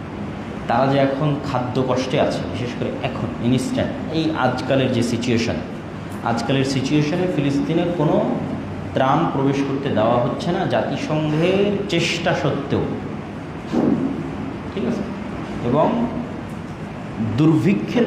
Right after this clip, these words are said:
কারণে এখন ফিলিস্তিনের মানুষ মারা যাচ্ছে। আজকাল যারা মারা যাচ্ছে, পনেরো জন, বিশ জন, তিরিশ জন, তার বেশিরভাগই খাদ্যের অভাবে, দুর্ভিক্ষের কারণে মারা যাচ্ছে। তো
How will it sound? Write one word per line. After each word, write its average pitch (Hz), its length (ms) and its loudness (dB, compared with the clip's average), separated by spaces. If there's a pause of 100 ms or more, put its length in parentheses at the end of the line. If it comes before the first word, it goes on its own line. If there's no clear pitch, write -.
কারণে 185 260 2
এখন 165 240 0 (100)
ফিলিস্তিনের 131 480 0
মানুষ 98 200 2 (100)
মারা 87 160 0
যাচ্ছে। - 300 -4 (180)
আজকাল 131 440 2
যারা 113 180 4
মারা 110 220 4
যাচ্ছে, 104 440 -2
পনেরো 110 280 0
জন, 107 280 2
বিশ 107 240 0
জন, 110 140 2 (100)
তিরিশ 104 300 0
জন, 139 80 2 (600)
তার 113 100 2
বেশিরভাগই 151 640 4 (200)
খাদ্যের - 400 2 (140)
অভাবে, 104 400 0 (640)
দুর্ভিক্ষের 113 500 0
কারণে 110 240 2
মারা 92 200 0
যাচ্ছে। - 280 -4 (3250)
তো 117 260 4